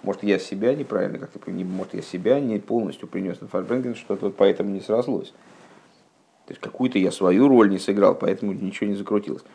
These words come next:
Ну, вот, фарбренген б-, бывает, бывает разный, бывают такие, ну, вот, не знаю, последнее время, <laughs> да, да, тут немножечко такое вот какое-то всё непонятное. Не...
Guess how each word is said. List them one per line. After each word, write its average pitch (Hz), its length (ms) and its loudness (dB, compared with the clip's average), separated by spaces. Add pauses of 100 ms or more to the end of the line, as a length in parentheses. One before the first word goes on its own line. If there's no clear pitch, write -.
(520)
Ну, 113 160 2
вот, - 220 -4
фарбренген 131 500 0
б-, 110 380 2
бывает, 113 440 2
бывает 117 360 4
разный, 113 480 0
бывают - 400 -8
такие, 101 400 -10 (320)
ну, 104 100 -10
вот, 95 120 -12 (640)
не 101 80 -8
знаю, 95 180 -6
последнее 117 380 0
время, 104 260 2
<laughs> - 0 -
да, 107 120 -4 (100)
да, 117 180 6
тут 87 260 -6
немножечко 98 380 -2
такое - 300 -2
вот - 100 -6
какое-то - 460 -8 (100)
всё - 120 -8
непонятное. 120 760 -2 (800)
Не... 104 840 -2